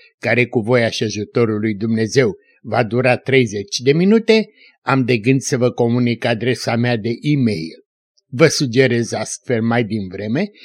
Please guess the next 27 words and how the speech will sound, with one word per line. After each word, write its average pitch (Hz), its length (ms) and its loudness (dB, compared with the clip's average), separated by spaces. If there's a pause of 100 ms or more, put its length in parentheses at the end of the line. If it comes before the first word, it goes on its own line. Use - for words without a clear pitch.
(140)
să - 180 -4
vă 135 140 4
pregătiți 117 680 -4
unelte 117 420 -2
de 101 180 -2
scris 214 440 -2
pentru 120 380 -2
ca 107 160 -8
spre 98 300 -10
sfârșitul 175 680 -4
emisiunii 117 760 -2 (180)
să - 220 0
puteți 135 460 -4
să 120 100 -2
o 110 100 -2
notați. - 600 -10 (1040)
În 165 200 0
cadrul 202 480 0
acestor 123 680 -2
întâlniri 113 600 -2
de 120 140 -4
sâmbătă 92 680 -6
vom 202 200 4
căuta 135 480 0
să 151 180 -2
ne 135 140 0
familiarizăm 123 1120 0